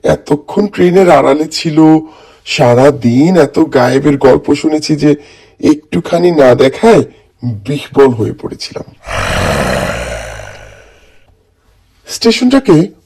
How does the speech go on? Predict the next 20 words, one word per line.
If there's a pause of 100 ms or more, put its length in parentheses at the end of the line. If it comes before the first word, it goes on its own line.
(140)
কোনোভাবে
ভুতুরে
বলে
মনে
হলো
না। (1000)
ভুতুরে
গল্প
বা
সিনেমায় (360)
মোটামুটি
এইরকম
স্টেশন
দেখা
যায়, (420)
দিনের
বেলাতেও
নির্জন, (500)
কথাবার্তা
নেই।